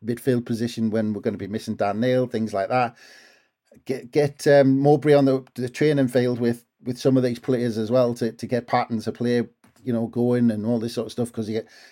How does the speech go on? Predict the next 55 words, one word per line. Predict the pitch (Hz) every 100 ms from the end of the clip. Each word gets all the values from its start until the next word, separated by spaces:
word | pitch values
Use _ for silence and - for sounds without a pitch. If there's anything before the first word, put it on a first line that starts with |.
| -
he | 117
hasn't | 117 120
had | 113
much | 101
of | 107
a | 117
chance | 123 113 117
with |
these | 110 113
new | 113
signings. | 110 120 123 123 120 -
Not, | - 120 -
not | 117 117
many | 117 113
of | 110
them | 107
have | 104 117
been | 110
fully | - 101 110
fit. | 139 135 - _ _ _ _ _ -
So | - 131
I |
think | 135 180 143
actually | 147 151 127
the | 135
international | 131 131 123 120
break's | 127 120 - - _ _ -
quite | 127 117
a |
good | 113 127 117 - _ _
thing | - 123 113
at | 107
this | 107
point, | - 107 101 117 _ _ _
and | 113 120
they'll | 123
take | 120 147 139
that | 131
frustration | 123 - 127 120 127
into | 139 131 113
it. | 139 - _ _ _ _ _
So | - 160
yeah, | 170 147
I, | 156
th-, | 170
I |
think | 165 139
we're, | 147 139
oh, | 147
we're, | 110 139 -
we're | 180
in | 196
an | 170
unbelievable | 160 143 131 131 117 113
position | 113 113 120 104 95